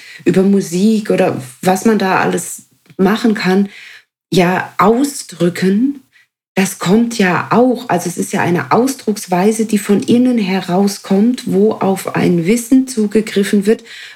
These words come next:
w-, was ich ja zeigen möchte, ja. Und wenn jemand auf die Welt kommt und schon als kleines Kind unheimlich feine, filigrane Zeichnungen hinlegt, ja, bitteschön,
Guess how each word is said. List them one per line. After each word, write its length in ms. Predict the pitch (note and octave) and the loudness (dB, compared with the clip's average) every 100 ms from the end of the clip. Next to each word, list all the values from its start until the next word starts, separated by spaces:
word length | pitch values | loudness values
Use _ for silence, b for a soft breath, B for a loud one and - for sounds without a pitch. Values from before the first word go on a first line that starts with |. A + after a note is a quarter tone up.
| B | B
w-, 120 | F#3+ D3 | -6 -2
was 240 | F3+ G3+ | -2 0
ich 120 | G#3+ | 0
ja 140 | G#3 G3 | 0 -2
zeigen 480 | - F3+ A3 B3 G3+ | -2 0 2 2 0
möchte, 320 | E3+ E3 - | -2 -4 -2
ja. 300 | D#3+ F3+ G#3+ | 0 0 0
Und 260 | - F#3+ - B B | 0 -2 -4 B B
wenn 120 | G3 | 2
jemand 260 | G#3 G#3 G3+ | 4 2 0
auf 140 | G3 | -2
die 160 | - G3 | 0 0
Welt 300 | G3+ B3+ - | 2 0 0
kommt 300 | A#3+ G#3+ G3 | 0 0 0
und 140 | F#3 | -4
schon 140 | - F#3+ | -2 0
als 260 | - F3+ | 0 -4
kleines 460 | - F#3 A3+ A#3 - | -6 -8 -6 -8 -10
Kind 340 | - A#3 B3 - B | -12 -6 -6 -6 B
unheimlich 640 | B C4 A#3 G#3 G3 F#3 - | B 2 2 0 -2 -4 -6
feine, 380 | F3 G#3 A#3+ | -2 2 2
filigrane 760 | A3+ G#3+ G3+ - F3+ G3+ A#3+ A3+ | 0 0 -2 -2 0 2 2 0
Zeichnungen 680 | - A3 D4 - C#4+ B3+ G#3+ | -2 0 0 2 2 4 2
hinlegt, 640 | G#3+ G3+ E3+ D#3+ - - b b b _ _ _ | 0 0 0 -2 -4 -14 b b b _ _ _
ja, 60 | G3 | 0
bitteschön, 640 | A3 - A#3 - G3+ F#3+ | 2 2 2 2 2 2